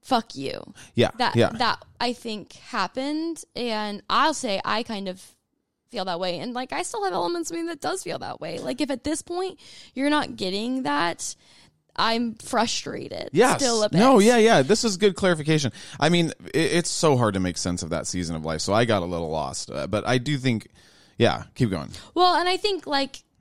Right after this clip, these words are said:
Speaker 1: you know, I think even what you're referencing, you say, like, we did a Black Lives Matter. We also did white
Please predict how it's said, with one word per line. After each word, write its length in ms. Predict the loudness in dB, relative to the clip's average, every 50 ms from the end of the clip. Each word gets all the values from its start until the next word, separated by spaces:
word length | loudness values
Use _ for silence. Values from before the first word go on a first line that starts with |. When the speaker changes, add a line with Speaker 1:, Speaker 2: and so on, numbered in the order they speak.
| _ _ _ _ _ _ _ _ _ _ _
Speaker 1:
you 160 | -8 -4 -2 0
know, 520 | 2 2 0 0 0 -2 -4 -4 -6 -4 -2
I 140 | 0 0 0
think 160 | 0 0 -2
even 220 | -2 -4 -6 -6
what 100 | -6 -6
you're 240 | -6 -4 -4 -2 -2
referencing, 360 | -2 -4 -4 -6 -10 -10 -8
you 60 | -10
say, 140 | -8 -8 -6 -6
like, 140 | -6 -6
we 100 | -4 -6
did 160 | -4 -4 -4 -4
a 60 | -2
Black 220 | -2 -4 -2 -2
Lives 160 | -4 -6 -4
Matter. 280 | -4 -2 -2 -2 -2 0
We 100 | 0 0
also 200 | 0 0 0 0
did 140 | 0 0 2
white 220 | 2 0 0 -2